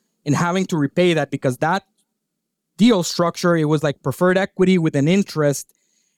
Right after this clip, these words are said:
And I felt like, based on the condition of the business, like, I could see it needed a lot of, not a lot, but some investment in infrastructure, maintenance, and CapEx. So the path with the, the smaller investors was gonna suck more cash out of the business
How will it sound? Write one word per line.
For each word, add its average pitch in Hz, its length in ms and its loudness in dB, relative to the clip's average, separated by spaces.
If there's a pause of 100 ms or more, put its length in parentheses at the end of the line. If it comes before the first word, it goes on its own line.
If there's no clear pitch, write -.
And 151 120 -2
I 160 140 0
felt 185 440 -4
like, 170 280 -2 (400)
based 180 300 0
on 196 120 -2
the 190 80 0
condition 160 500 -2
of 165 80 -2
the 135 80 -2
business, 175 540 0
like, 147 160 -2
I 147 100 -2
could - 220 -6
see 208 320 0
it 180 60 -2
needed 175 280 0
a 151 60 0
lot 151 180 0
of, 160 180 -4 (640)
not 185 120 -2
a 156 60 -2
lot, 170 280 0
but 190 160 -4
some 180 260 -2
investment 175 720 -2
in 151 80 0
infrastructure, 165 800 -2
maintenance, 170 680 0
and 143 140 -6
CapEx. 180 600 -2 (460)
So 151 340 0
the 139 140 -2
path 185 400 -4
with 165 180 -4
the, 143 340 0
the 139 100 -4
smaller 175 360 0
investors 151 760 -2 (1400)
was 143 180 -2
gonna 165 160 0
suck 175 320 -4
more 165 220 0
cash 165 380 -4
out 160 100 -2
of 156 120 -2
the 135 80 -4
business 143 680 0